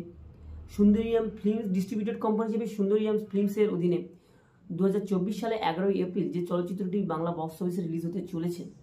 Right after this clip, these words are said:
সেটি হলো মির্জা part ওয়ান Joker, যেটি অঙ্কুশের। তো বন্ধুরা, আপনারা অবশ্যই এটিকে দেখতে চান এবং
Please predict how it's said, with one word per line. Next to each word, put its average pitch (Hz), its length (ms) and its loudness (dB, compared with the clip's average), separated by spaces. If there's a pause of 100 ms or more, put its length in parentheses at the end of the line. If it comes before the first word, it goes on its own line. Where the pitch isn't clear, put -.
(440)
সেটি 185 240 -2
হলো 190 160 4 (120)
মির্জা 165 280 0 (1040)
part - 200 -2
ওয়ান 170 180 2
Joker, 143 320 -6 (240)
যেটি 190 420 -6
অঙ্কুশের। 175 500 -2
তো 165 80 -6
বন্ধুরা, 175 300 2
আপনারা 170 260 -2
অবশ্যই 185 440 0 (460)
এটিকে 180 260 -2
দেখতে 185 260 -4
চান 185 160 -4 (400)
এবং 180 160 0